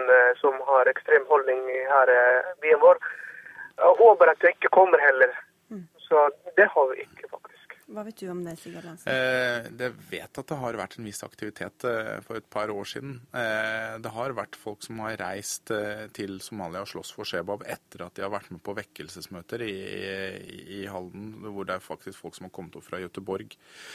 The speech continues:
Speaker 3: Eh, det kan være lokka miljøer, så jeg vet ikke helt hvem som vet at det eksisterer i, i Halden, men det har vært, eh, det har skjedd før.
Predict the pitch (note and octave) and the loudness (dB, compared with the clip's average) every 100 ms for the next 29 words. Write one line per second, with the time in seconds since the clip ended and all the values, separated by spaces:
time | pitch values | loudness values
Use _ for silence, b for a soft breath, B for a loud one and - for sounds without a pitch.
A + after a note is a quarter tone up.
0 | B B - G#2+ G2 G2 G2 G2 F#2+ F#2+ | B B -6 -4 -2 -2 -2 -4 -6 -8
1 | G2+ G2+ G#2+ C3+ A#2+ F2 G2 G2 G2+ - | -10 -10 -10 -10 -10 -8 -8 -8 -10 -10
2 | F2+ F#2 F#2+ F#2+ G#2 D3 - A#2 G#2+ F#2+ | -12 -10 -8 -8 -8 -10 -10 -8 -8 -10
3 | - F#2+ - B2 B2 A2 G2+ F#2+ F#2+ F2 | -12 -16 -10 -8 -8 -8 -12 -12 -12 -12
4 | F#2 G#2 G2 F#2 F2 - F2+ E2+ F2 - | -12 -16 -14 -14 -14 -14 -12 -12 -12 -14
5 | - E2 F2 F2 F2+ F2+ F2 F2+ F2 F#2+ | -10 -10 -12 -14 -12 -10 -10 -12 -12 -12
6 | F#2 F#2+ A2 G2+ F2+ F#2+ G2 G#2 G2 - | -12 -14 -16 -16 -16 -12 -10 -10 -10 -18
7 | _ - - - - - G#2 - E2+ F2+ | _ -16 -12 -12 -14 -12 -12 -12 -14 -16
8 | - - | -20 -20